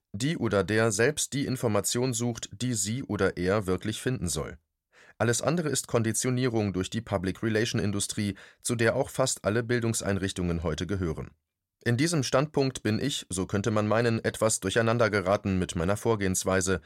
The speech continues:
Das könnte man annehmen, ist aber nicht so von mir gewollt. Eher habe ich diesen Artikel wie einen Impfstoff von seinem ganzen, dem Informationsgenom, geteilt, um eine Impfung bei jedem Einzelnen vorzunehmen, denn nun ist es faktisch bewiesen,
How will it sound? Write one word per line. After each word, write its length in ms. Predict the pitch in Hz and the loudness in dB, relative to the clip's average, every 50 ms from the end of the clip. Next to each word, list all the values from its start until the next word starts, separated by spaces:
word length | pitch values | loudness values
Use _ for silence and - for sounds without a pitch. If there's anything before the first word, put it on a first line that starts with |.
| - - - _ _ _ | -12 -20 -20 _ _ _
Das 180 | - 80 - - | -6 -4 -4 -2
könnte 240 | - 101 98 92 104 | 0 -2 0 0 2
man 160 | 101 104 101 | 2 2 2
annehmen, 460 | - 120 131 127 120 113 110 107 98 - - _ _ _ | 2 2 2 2 2 2 2 0 -2 -6 -12 _ _ _
ist 220 | - 127 127 - - | -4 -2 -2 0 0
aber 160 | 120 135 139 | 2 2 2
nicht 200 | 127 113 110 - | 2 0 0 -2
so 140 | - 98 90 | -2 -2 -2
von 180 | - - 90 | 0 0 0
mir 140 | 87 85 82 | 2 0 0
gewollt. 460 | 78 110 101 85 71 57 - - - _ _ _ _ _ _ _ _ _ - | -2 -2 -2 -2 -2 -4 -4 -10 -14 _ _ _ _ _ _ _ _ _ -2
Eher 300 | 110 117 123 139 151 143 | 2 4 4 4 4 2
habe 180 | 139 135 139 | 2 0 0
ich 160 | 139 117 - | 0 -2 -2
diesen 240 | - 123 120 113 127 | -2 -2 -2 0 0
Artikel 460 | - 117 117 - 143 147 139 123 110 | 0 0 0 0 -2 0 0 0 0
wie 100 | 101 104 | 0 0
einen 200 | 82 95 107 113 | 0 2 2 2
Impfstoff 580 | - 113 143 139 - - - 104 104 95 - - | 0 0 -2 -2 -4 -4 0 0 0 0 -2 -10
von 220 | - - 98 92 90 | -6 -2 0 0 0
seinem 300 | - 87 87 98 104 98 | 2 0 0 0 0 2
ganzen, 480 | 110 107 127 120 - - 117 104 92 - - - - | 2 2 2 2 0 0 0 -2 -2 -6 -14 -10 -4
dem 160 | 87 87 85 | -2 -2 -2
Informationsgenom, 1160 | - 92 90 - 110 104 110 113 - - 123 127 135 131 - - - 107 104 101 95 87 87 80 | -2 -2 -2 0 0 2 2 0 0 0 0 0 0 -2 -2 -2 -2 0 0 2 2 0 0 -2
geteilt, 480 | 101 107 - - 107 113 120 117 - - - - - _ - | -4 -4 0 0 2 2 2 0 -2 -6 -14 -20 -20 _ -6
um 140 | 110 107 | -4 0
eine 160 | - 120 135 - | 2 2 2 2
Impfung 400 | 147 165 - - 113 101 98 95 | 0 -2 -2 0 0 0 2 2
bei 80 | 107 | 2
jedem 320 | 110 110 131 135 120 110 - | 2 2 0 0 0 0 0
Einzelnen 500 | - 117 127 - - 95 87 85 82 82 | 0 0 0 2 2 0 2 0 0 -2
vorzunehmen, 640 | - 98 90 - - 92 92 90 92 92 92 85 80 - - - _ _ - | -2 -2 -2 -2 0 0 0 2 2 0 0 -2 -4 -6 -12 -20 _ _ -2
denn 160 | 98 98 98 | 0 2 2
nun 220 | 101 123 151 170 | 2 0 0 0
ist 180 | - 135 - - | -2 -2 -2 -2
es 140 | 135 - - | -4 -4 0
faktisch 360 | - 107 - - 120 113 - | -2 -2 -2 0 -4 -4 -2
bewiesen, 520 | - 131 117 110 131 139 127 127 123 117 | -2 -2 -2 0 -2 0 0 0 -2 -2